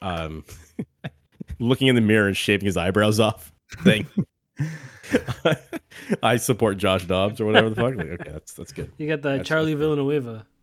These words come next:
Speaker 2: look going
Speaker 1: Yeah,
Speaker 2: on.
Speaker 1: Dobbs is on, like, I don't know, his fourth or fifth team since, like, week seventeen of last <laughs> year.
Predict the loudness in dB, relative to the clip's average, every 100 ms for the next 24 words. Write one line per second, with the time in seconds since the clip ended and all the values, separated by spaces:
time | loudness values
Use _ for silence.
0 | _ _ _ _ _ _ _ -16 -14 -12
1 | -12 -6 0 0 0 2 2 4 2 2
2 | 4 2 0 -2 -2 -2 -2 -6 -2 2
3 | 2 2 -4 0 -2 -2 -2 0 0 -2
4 | -6 -10 -6 -2 -2 -4 -12 -16 _ _
5 | -10 -8 -8 -10 -8 -8 -8 -20 _ _
6 | _ -12 -6 -4 -4 -4 -4 -2 -2 -4
7 | -6 0 0 0